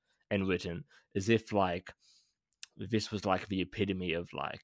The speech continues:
you know, a political fixer, you know, and he would do anything, and he's this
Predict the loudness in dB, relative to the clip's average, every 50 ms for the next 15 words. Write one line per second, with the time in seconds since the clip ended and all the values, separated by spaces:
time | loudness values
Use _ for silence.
0 | -18 -16 -12 -12 -10 -10 -8 -8 -8 -8 -8 -4 -2 0 0 0 0 -4 -8 -10
1 | -8 -8 -10 -8 -8 -8 -4 -4 -4 -6 -8 _ _ _ -20 -20 -20 -20 _ _
2 | _ -10 -8 -4 -4 -4 -2 0 2 2 2 4 2 0 0 -2 -4 -2 -2 -2
3 | 0 0 0 -2 -2 -4 -6 -4 -6 -6 -2 2 2 2 2 0 -2 -2 -2 -2
4 | -2 -6